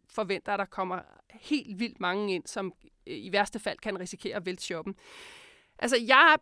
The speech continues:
er personligt ikke fan af dem, fordi jeg sådan, jeg synes, det sjove går lidt af at komme ind og købe noget, og se, om man når det, og så står man der og venter, mens man i virkeligheden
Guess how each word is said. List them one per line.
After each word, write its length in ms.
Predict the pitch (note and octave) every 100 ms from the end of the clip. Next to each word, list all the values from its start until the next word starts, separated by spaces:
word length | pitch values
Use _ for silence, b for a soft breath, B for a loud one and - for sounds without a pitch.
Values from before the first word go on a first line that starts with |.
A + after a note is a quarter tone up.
| _
er 120 | B3+
personligt 540 | C#4+ C#4+ - E4 D4+ D4
ikke 180 | C4+ -
fan 320 | A#3 G#3+ A#3+
af 140 | F#3+
dem, 120 | G#3+
fordi 280 | B3 B3+ A3+
jeg 120 | A#3+
sådan, 320 | A#3+ C4+ A3+ A3
jeg 100 | A3+
synes, 260 | C4 A#3+
det 120 | -
sjove 360 | G#3+ A#3 A3 A#3+
går 140 | A#3+
lidt 200 | A3 G#3
af 280 | G#3+ G#3 -
at 60 | G#3+ _
komme 280 | - A3+ G#3+
ind 100 | G#3+
og 80 | A3
købe 380 | - A3+ A3+ A3
noget, 380 | G3+ G#3 A3 G#3
og 120 | F#3
se, 160 | -
om 80 | G#3
man 180 | A3 F#3+
når 320 | F#3+ G3+ D3
det, 260 | A3 A3+ G3
og 120 | F3+
så 120 | -
står 220 | A#3 -
man 160 | F#3 G3
der 120 | G3
og 80 | F3+
venter, 220 | G3 G#3
mens 240 | A#3 F#3+ -
man 160 | G3+
i 60 | F3+
virkeligheden 560 | F3 G3+ G#3 E3 F3